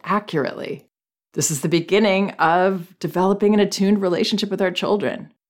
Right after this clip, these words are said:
Acknowledging it doesn't mean giving in to what our child wants in that moment.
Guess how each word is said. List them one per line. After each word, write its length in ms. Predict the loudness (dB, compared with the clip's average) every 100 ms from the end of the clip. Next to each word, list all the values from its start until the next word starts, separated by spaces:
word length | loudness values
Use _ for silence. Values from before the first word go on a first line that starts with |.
| _ _ _ _ -6
Acknowledging 1000 | -4 0 2 4 4 2 4 4 4 -2
it 120 | -6
doesn't 300 | -2 0 2
mean 400 | 4 4 4 0 -8 -2
giving 300 | 2 2 2
in 200 | 2 0
to 120 | 0
what 140 | 0 0
our 100 | -2
child 380 | 0 -2 0
wants 260 | -2 -2 -4
in 60 | -6
that 180 | -4
moment. 640 | -4 -2 0 0 0 -6